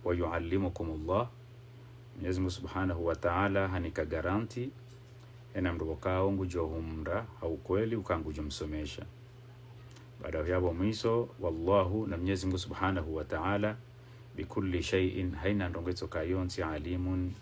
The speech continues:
ye mjizi wa hazo, au wa hazo, namna boka wo kabati ujizi,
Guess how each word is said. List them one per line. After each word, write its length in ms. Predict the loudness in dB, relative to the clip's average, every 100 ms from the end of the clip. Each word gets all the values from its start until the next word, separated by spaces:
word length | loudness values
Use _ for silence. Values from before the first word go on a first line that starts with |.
| -14 -18 -18 -18 -18 -18 -2
ye 100 | 2
mjizi 360 | 2 2 -2 0
wa 140 | 2
hazo, 920 | 4 4 6 4 4 2 4 4 4 0 -14 -18 -8
au 180 | 0 4
wa 80 | 6
hazo, 520 | 6 6 6 4 2 -2 -2
namna 240 | 2 2
boka 300 | 2 2 4
wo 100 | 4
kabati 640 | 2 2 2 0 0 0 -2 -8 -18 -18 -18 -18 -12 -6
ujizi, 760 | -4 0 4 4 4 2 0